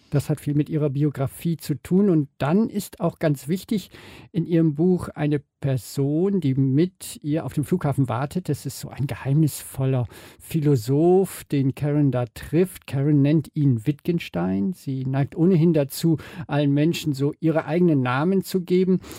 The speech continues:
Und eigentlich ist es dieser Wittgenstein, der sie auch so etwas wie erlöst, der sie aufweckt, der ihr klar macht, was Leben und Liebe ist, oder?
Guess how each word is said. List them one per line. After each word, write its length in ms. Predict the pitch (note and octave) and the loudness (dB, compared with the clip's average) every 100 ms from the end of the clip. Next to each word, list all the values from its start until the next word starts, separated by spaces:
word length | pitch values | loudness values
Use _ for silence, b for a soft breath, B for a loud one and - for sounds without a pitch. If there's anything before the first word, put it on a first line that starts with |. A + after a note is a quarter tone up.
| C#3+ | -4
Und 320 | E3 D#3 - | 0 0 0
eigentlich 280 | F#3 G3 - | 0 0 -2
ist 140 | F#3+ | -2
es 140 | E3 - _ - | -2 -4 _ -6
dieser 640 | G#3+ B3+ A#3 F#3+ D3 B2+ B2 | -4 -2 0 0 0 -4 -2
Wittgenstein, 1080 | D#3+ - - A3 A3+ - A3 A3+ A3+ A3 A3 _ - | -4 -2 0 0 0 -2 -2 0 0 0 -4 _ -4
der 140 | G3 | -2
sie 160 | G#3 - | -2 -4
auch 80 | |
so 160 | F#3+ G#3 | 0 -2
etwas 460 | - G3 G3 F#3+ F#3 | 0 0 2 0 0
wie 160 | G3 | 0
erlöst, 580 | F3 F3+ A3 B3+ G3 - | 2 4 4 4 2 2
der 100 | E3 | 2
sie 220 | D#3+ F#3 | 2 2
aufweckt, 540 | F3 G#3+ - D#3+ D3 D#3 | 2 2 2 -2 2 0
der 100 | D3 | 2
ihr 200 | E3 D3+ | 0 0
klar 280 | D#3 D#3+ | 0 2
macht, 240 | G3 G3 - | 2 0 -2
was 220 | E3+ - | -4 -2
Leben 320 | D#3+ F#3+ F#3+ | 0 0 0
und 120 | E3+ | -2
Liebe 240 | F3+ A#3 C#3+ | -2 -2 -2
ist, 280 | B2+ - E3 | -4 -6 -6
oder? 220 | E3 | -4